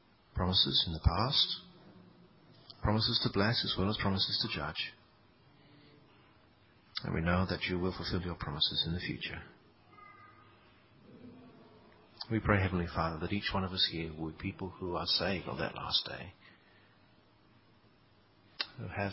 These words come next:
fled, fled the city, who are trusting in the Lord Jesus. So that when he comes, we will rejoice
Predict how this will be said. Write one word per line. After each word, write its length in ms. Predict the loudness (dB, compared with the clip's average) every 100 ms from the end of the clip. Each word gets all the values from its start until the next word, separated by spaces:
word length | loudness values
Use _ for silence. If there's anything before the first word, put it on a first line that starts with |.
| -6
fled, 220 | -8 -8 -10 -10 -6
fled 160 | -6 -6
the 80 | -2
city, 400 | -2 -2 -12 -18 -20 -20 -20 -20 -20 -20 -20 -20 -20 -20 -20 -20 -20 -20 -20 -20 -20 -20 -20 -20 -20 -20 -20 -20 -20 -20 -20 -20 -20 -20 -20 -12
who 120 | -4 -2
are 140 | 0
trusting 380 | 2 2 2 0
in 100 | -4
the 80 | -2
Lord 200 | -2 0
Jesus. 600 | -2 -2 -4 -2 -2 -4 -8 -20 -20 -20 -20 -16 -14 -4
So 80 | 0
that 100 | 4
when 160 | 4
he 120 | 4
comes, 480 | 2 0 -2 2 2
we 80 | 2
will 280 | 0 -2 -4 -10 -20 -20 -20 -8 -2
rejoice 760 | 2 4 2 6 8 8 2